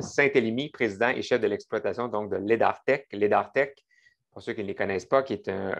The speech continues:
un leader dans les solutions de détection environnementale qui utilise les microprocesseurs avancés et évidemment l'intelligence artificielle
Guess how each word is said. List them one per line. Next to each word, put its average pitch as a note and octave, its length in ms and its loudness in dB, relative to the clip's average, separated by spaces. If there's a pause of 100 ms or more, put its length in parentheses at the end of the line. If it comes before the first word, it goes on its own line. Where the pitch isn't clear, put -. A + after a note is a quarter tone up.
(240)
un F3+ 100 -2
leader C#3+ 380 6
dans A#2+ 80 2
les G#2 100 2
solutions C3 400 0
de A2 60 -6
détection A#2 420 0
environnementale A2+ 920 0
qui - 120 -14
utilise A#2 400 -4
les G2 80 -4
microprocesseurs G#2+ 840 0
avancés A2 640 0
et G2 60 -4
évidemment G#2 460 0
l'intelligence G#2+ 580 -4
artificielle C3+ 640 -8